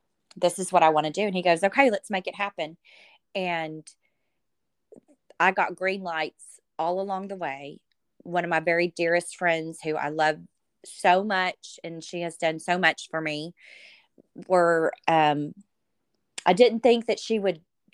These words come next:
I didn't think she would go, but I asked her and she said yes. And then her husband said, "Hey, do you want me to fly you guys out?"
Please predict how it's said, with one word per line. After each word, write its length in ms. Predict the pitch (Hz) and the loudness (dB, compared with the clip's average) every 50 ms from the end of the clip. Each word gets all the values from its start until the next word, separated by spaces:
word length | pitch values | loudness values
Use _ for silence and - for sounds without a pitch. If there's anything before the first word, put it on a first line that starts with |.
| _ _ - | _ _ -4
I 80 | - 196 | 0 0
didn't 180 | 233 254 247 - | 0 0 0 -2
think 160 | 247 247 233 | -4 -4 -4
she 160 | - - 226 | -6 -6 -4
would 200 | 185 165 135 - | -4 -4 -6 -6
go, 500 | - 160 190 214 165 - - - - 180 - | -6 -6 -4 -4 -4 -6 -8 -10 -14 -6 -2
but 140 | - 170 160 | 0 0 0
I 120 | 156 143 - | 0 -2 -4
asked 480 | - 151 175 220 254 - - - - - 147 | -8 -8 -8 -8 -10 -10 -12 -20 -20 -20 _
her 400 | 147 139 139 135 139 160 190 185 _ _ _ _ _ _ - | -6 -4 -2 -2 -2 -2 -4 -6 _ _ _ _ _ _ -8
and 200 | - 165 175 175 - | -6 -4 -4 -4 -6
she 240 | - - 185 185 | -8 -8 -6 -6
said 280 | 185 - - 214 202 175 | -6 -4 -2 -2 -2 -2
yes. 720 | 147 123 123 139 190 - - - - - - - - - - _ - - - - - - - - | -2 -4 -2 -2 -2 -2 -6 -10 -12 -14 -14 -14 -16 -16 -18 _ -20 -20 -20 -20 -20 -6 0 2
And 260 | 175 175 180 185 185 | 2 2 2 2 2
then 400 | 185 180 180 175 175 180 165 - - _ _ _ _ _ _ - - | 2 2 2 0 -2 -4 -8 -14 -18 _ _ _ _ _ _ -20 -12
her 240 | - - 202 202 | -6 -4 -4 -4
husband 840 | 185 - 202 208 214 208 - _ - 175 175 175 175 185 190 185 185 208 - _ _ _ _ _ _ _ _ | -4 -4 -4 -4 -4 -6 -8 _ -4 -2 -2 -2 -4 -6 -8 -14 -16 -18 -20 _ _ _ _ _ _ _ _
said, 380 | - - - 196 185 180 175 | -12 -4 -2 0 0 0 -2
"Hey, 220 | 175 202 254 339 302 | 0 0 0 0 0
do 100 | 214 233 | -4 -4
you 80 | 240 | -6
want 120 | 233 226 226 | -6 -4 -4
me 80 | 233 | -4
to 60 | 226 226 | -6 -6
fly 240 | - - 208 214 | -4 -2 -2 -2
you 160 | 214 220 226 220 | -2 -4 -4 -2
guys 300 | - 226 220 220 214 - | 0 0 0 0 0 -2
out?" 340 | 247 320 349 254 170 - | -4 -2 0 -2 -2 -2